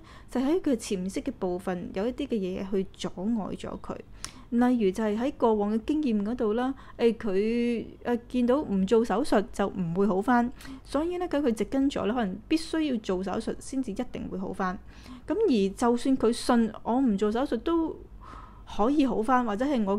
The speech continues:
根本我嘅念頭可以完全好返，或者係我處理咗我內在創傷可以完全好返嘅時候呢，噉其實呢，佢依然可能仲有啲障礙嘅，因為呢，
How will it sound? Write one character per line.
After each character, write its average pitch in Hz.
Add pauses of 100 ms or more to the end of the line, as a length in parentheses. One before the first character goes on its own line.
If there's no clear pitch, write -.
根 339
本 247
我 247
嘅 214
念 190
頭 196
可 220
以 233
完 180
全 185
好 185
返， 262
或 202
者 254
係 214
我 196
處 214
理 220
咗 226
我 269
內 185
在 190
創 202
傷 262
可 233
以 233
完 175
全 185
好 214
返 285
嘅 269
時 190
候 190
呢， 311 (840)
噉 - (100)
其 285
實 220
呢， 285 (140)
佢 226 (200)
依 381
然 190
可 233
能 262
仲 185
有 190
啲 -
障 180
礙 -
嘅， -
因 330
為 349
呢， 254